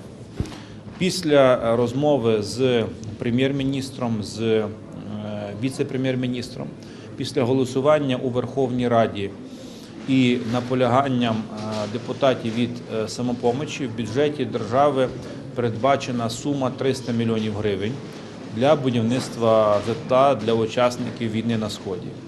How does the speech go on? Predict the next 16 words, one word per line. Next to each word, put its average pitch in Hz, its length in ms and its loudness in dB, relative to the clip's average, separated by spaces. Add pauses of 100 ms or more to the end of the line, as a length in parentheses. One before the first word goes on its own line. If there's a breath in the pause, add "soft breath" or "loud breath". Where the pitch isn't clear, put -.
(400 loud breath)
Зараз 160 360 4
міністерство 135 840 2 (280)
визначає 123 580 0
регламент, 117 600 2 (540 loud breath)
власне, 123 300 -2
яку 120 220 0
частину 147 380 -2
тих 117 240 -4
коштів 156 360 0
може 123 240 0
отримати 117 540 0
Львів. 95 240 -6 (680)
Тобто 117 140 -8
чітка 160 360 6
системна 135 540 2
робота. 110 500 -2